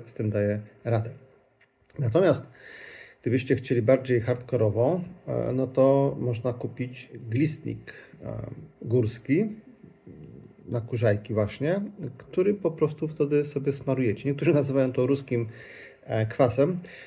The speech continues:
No niestety trzeba też ostrożnie, dlatego się robi jakimś małym wacikiem albo zapałką dosłownie, żeby tylko i wyłącznie tam dotknąć tym kwasem, tą, e, gdzie chcemy zniszczyć te, te, tego kurzajkę lub, lub, e, e,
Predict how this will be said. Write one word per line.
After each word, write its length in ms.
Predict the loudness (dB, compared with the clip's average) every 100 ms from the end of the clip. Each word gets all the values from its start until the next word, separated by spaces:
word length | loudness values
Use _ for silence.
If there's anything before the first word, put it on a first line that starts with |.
| 2
No 60 | 6
niestety 440 | 6 4 4 4
trzeba 280 | 2 0 2
też 200 | 2 0
ostrożnie, 600 | -4 0 0 2 2 2
dlatego 340 | 2 -2 -2 -4
się 120 | -2
robi 180 | -2 -4
jakimś 420 | -4 -6 -6 -6
małym 360 | 0 2 4 2
wacikiem 460 | -2 -4 -2 0
albo 520 | 2 2 2 2 0
zapałką 500 | -2 0 2 2 0
dosłownie, 640 | -4 -2 -4 -2 0 -2 -4 -6
żeby 340 | -4 -2 0 0
tylko 360 | 2 0 0
i 80 | -2
wyłącznie 680 | 0 -2 -2 -2 0 0 -2 -8 -20 _ _ -4
tam 280 | 0 2 4
dotknąć 400 | 2 2 -4 -4
tym 240 | -2 -2 -4 -8 -20
kwasem, 560 | -8 -4 0 2 0 -2 -10 -10
tą, 140 | -8 -8 -14 -16 -10 -6
e, 40 | -4
gdzie 220 | 0 0
chcemy 400 | 0 0 0 0
zniszczyć 400 | 0 -2 -4 -6
te, 120 | -6
te, 220 | -4 -6
tego 300 | -6 -4 -4
kurzajkę 520 | -4 -4 0 0 0 0
lub, 220 | 0 -2 -14 -20 -20 -20 -20 -20 -6
lub, 380 | 0 0 0 -6
e, 340 | -2 2 4
e, 60 | 2